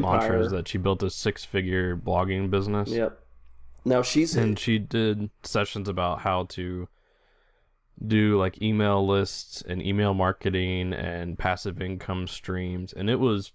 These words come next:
Speaker 2: probably, for me, it was by far the most useful one,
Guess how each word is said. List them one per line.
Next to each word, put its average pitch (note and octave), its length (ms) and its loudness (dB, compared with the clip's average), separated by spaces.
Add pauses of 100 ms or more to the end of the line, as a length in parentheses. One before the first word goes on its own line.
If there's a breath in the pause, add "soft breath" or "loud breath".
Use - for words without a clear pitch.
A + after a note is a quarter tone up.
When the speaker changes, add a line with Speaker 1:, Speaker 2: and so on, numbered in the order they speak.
(160)
Speaker 2:
probably, F#2+ 600 0
for - 180 -12
me, F2+ 420 -6
it F#2+ 160 -8
was F#2+ 300 -6 (520)
by F2 200 2
far F2 240 -6
the E2 80 -10
most F2 320 -10
useful - 360 -10
one, B1+ 260 -10